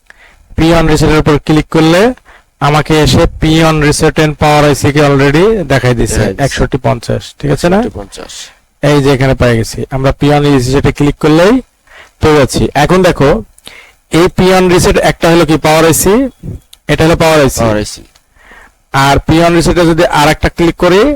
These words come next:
Speaker 1: তাহলে আসছে হলো কি এবার সিপিইউ আইসি।
Speaker 2: সিপিইউ।
Speaker 1: ঠিক আছে? সিপিইউ আইসি আবার একটা ফেরত দিবে কি,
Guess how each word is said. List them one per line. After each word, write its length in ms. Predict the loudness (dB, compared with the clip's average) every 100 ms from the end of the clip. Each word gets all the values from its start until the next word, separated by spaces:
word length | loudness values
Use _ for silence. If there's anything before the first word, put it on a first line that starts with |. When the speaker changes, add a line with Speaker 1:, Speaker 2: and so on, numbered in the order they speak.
| -4
Speaker 1:
তাহলে 220 | -2 0 2
আসছে 320 | 0 0 0
হলো 140 | 2
কি 80 | 2
এবার 320 | 2 2 0 -2 -8
সিপিইউ 420 | -4 -2 0 2
আইসি। 280 | 0 -2 -8
Speaker 2:
সিপিইউ। 400 | -8 -6 -6 -8 -14 _ _ _ _
Speaker 1:
ঠিক 120 | -2 -2
আছে? 340 | 0 0 0 -4 _ _ -20 -20 -20 -20 -8 -2
সিপিইউ 360 | -2 0 2
আইসি 200 | 2 2
আবার 140 | 2 2
একটা 220 | 0 -2 -4 -8 _ -2
ফেরত 200 | 0 0
দিবে 220 | 0 0
কি, 320 | 0 0